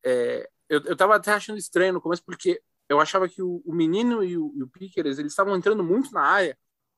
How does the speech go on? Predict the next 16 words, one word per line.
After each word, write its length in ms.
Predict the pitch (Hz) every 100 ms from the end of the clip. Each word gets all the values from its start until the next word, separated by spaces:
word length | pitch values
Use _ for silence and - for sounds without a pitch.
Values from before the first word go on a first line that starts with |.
| -
e 100 | 180
eles 180 | 240 -
faziam, 400 | 196 160 233 240
os 140 | 196
quatro 320 | - 240 277 220
dentro 140 | 202
da 60 | 196
área, 120 | 214
dava 160 | 233
muito 180 | 214 269
espaço 360 | - 233 220 226
na, 200 | 214 208
na, 420 | 170 185 180 180 196 175 -
pelos 240 | 190 196
lados, 400 | 170 165 139 123
né? 140 | 147